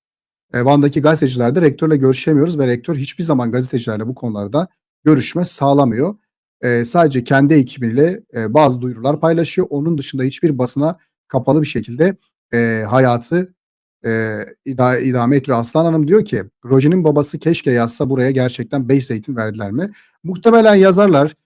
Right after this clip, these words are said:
Yani kendisiyle de iletişimdeyim. Belki yakın zamanda da tekrardan kendisi bir iletişim kuracağım. Hatta benim düğünden önce yazışmıştık. Bir, çok yoğun olduğumu söylemiştim kendisine.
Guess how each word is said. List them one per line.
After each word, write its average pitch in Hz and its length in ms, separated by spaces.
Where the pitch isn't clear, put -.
Yani 139 180
kendisiyle 175 420
de 165 40
iletişimdeyim. 156 560
Belki 147 260
yakın 147 200
zamanda 147 380
da 151 60
tekrardan 147 560
kendisi 135 280
bir 160 80
iletişim 139 380
kuracağım. 147 300
Hatta 127 260
benim 139 200
düğünden 131 320
önce 143 200
yazışmıştık. 127 560
Bir, 131 100
çok 139 240
yoğun 135 180
olduğumu 127 320
söylemiştim 107 540
kendisine. 117 520